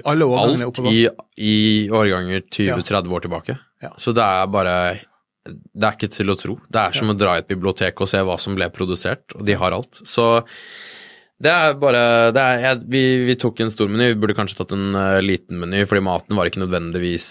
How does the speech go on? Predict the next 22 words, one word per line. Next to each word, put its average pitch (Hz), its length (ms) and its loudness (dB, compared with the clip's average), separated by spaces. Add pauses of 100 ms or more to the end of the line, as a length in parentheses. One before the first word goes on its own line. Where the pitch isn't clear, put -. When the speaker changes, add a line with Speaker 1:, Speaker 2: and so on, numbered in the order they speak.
(160)
Speaker 2:
eh, 87 340 2
grunnen 87 380 -2
til 90 160 0
å 87 100 0
dra 85 220 -2
dit. 120 300 0
Men 104 120 -6
fantastisk 107 540 -4
lokale, 98 400 0
fantastisk 104 480 -2
utsikt, 107 420 0
og 92 300 -4
vinen 98 480 -2
er 95 240 -2
bare 87 480 -6
stunning. 87 640 -4
Så - 240 -4 (580)
er 101 120 0
man 104 100 4
en 104 80 4
liten 98 240 0
vingjeng. 95 480 0